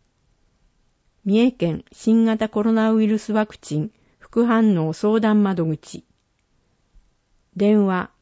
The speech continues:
零五九二二四三三二六。二十四時間対応。土曜日、日曜日、祝日を含む。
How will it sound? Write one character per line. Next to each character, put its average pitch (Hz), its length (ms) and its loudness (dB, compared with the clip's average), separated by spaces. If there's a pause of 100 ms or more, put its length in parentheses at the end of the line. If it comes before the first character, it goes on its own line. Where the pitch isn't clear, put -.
零 240 260 4
五 233 280 2
九 165 440 -8 (180)
二 226 300 4
二 220 340 2
四 160 300 -4 (280)
三 233 340 0
三 214 360 0
二 170 220 0
六。 170 400 -8 (1120)
二 240 140 2
十 185 260 -2
四 160 160 -2
時 208 140 -4
間 220 240 -2
対 190 340 -4
応。 143 220 -10 (640)
土 196 120 0
曜 220 300 4
日、 156 300 -8
日 170 320 -4
曜 185 240 0
日、 - 240 -10
祝 - 260 -8
日 208 320 -4
を 196 120 0
含 - 300 -10
む。 165 200 -6